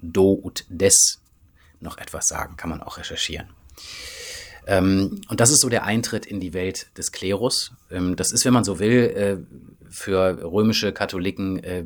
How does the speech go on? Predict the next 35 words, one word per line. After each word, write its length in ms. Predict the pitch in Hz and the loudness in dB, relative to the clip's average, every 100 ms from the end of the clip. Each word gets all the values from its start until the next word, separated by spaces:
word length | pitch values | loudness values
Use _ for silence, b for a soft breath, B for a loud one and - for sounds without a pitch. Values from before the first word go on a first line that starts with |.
| 90 | -10
ist 200 | - - | -8 -8
das 100 | 90 | -4
so 120 | - 87 | -6 -4
ein 80 | |
bisschen 220 | 85 - 92 | -6 -8 -8
vergleichbar 540 | 90 85 85 - 85 | -6 -2 -2 -2 -6
wie 80 | 87 | -4
mit 180 | 87 - | -6 -6
einem 120 | 85 | -8
Obermessdiener. 880 | 90 90 85 80 - 76 71 71 - b b b b b b b - - | -4 -2 -2 -4 -6 -8 -12 -14 -16 b b b b b b b -20 -16
Ja? 220 | 78 85 87 _ _ _ _ _ _ _ _ - - | -8 -8 -8 _ _ _ _ _ _ _ _ -10 -6
Der 80 | 92 | -4
halt 120 | 90 | -4
schon 200 | 101 101 | -4 -4
irgendwie 220 | 85 98 | -6 -12
koordiniert 680 | - 90 82 92 110 110 - | -6 -6 -4 -2 -2 -2 -6
und 140 | 85 | -14
sich, 360 | 87 85 - 85 | -12 -12 -14 -12
äh, 240 | 85 82 78 - _ B B B B - | -8 -8 -12 -20 _ B B B B -6
um 140 | 101 | 0
das 160 | 90 - | 2 2
Geschick 420 | 107 - 123 - | 4 4 4 2
der, 340 | 104 95 90 | 4 4 4
der, 360 | 85 87 85 85 | 0 -2 0 -2
der, 380 | 80 80 78 76 | -2 -2 -2 -4
des 180 | 76 - | -4 4
Gottesdienstes, 800 | 104 110 - 104 101 - - - | 4 6 2 2 2 2 2 -2
der 120 | - | -2
Eucharistie 520 | 90 - 85 - 101 | -4 -4 -4 -2 -4
kümmert. 460 | - 95 92 87 - B B B B B B - | -2 0 2 0 -6 B B B B B B -6
Ähm, 300 | 82 82 82 | -2 0 0
sowas 320 | 90 92 - | 2 2 2
wie, 200 | 87 87 85 - - 101 113 | 2 2 2 -2 -14 -14 -4
ist, 340 | 127 - - | 2 4 4
äh, 180 | - 101 | 0 -4